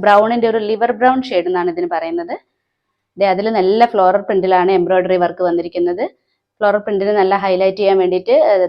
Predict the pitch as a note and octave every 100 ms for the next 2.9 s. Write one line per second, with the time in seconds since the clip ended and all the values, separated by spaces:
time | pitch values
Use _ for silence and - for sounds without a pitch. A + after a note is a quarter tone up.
0 | F3+ G3 F#3 - - F3+ F3 F3 E3+ E3
1 | F3 E3+ E3+ A4 _ _ G#3 G3 F#3+ -
2 | G#3 - F#3 F#3 F3+ F3+ F#3+ G3 -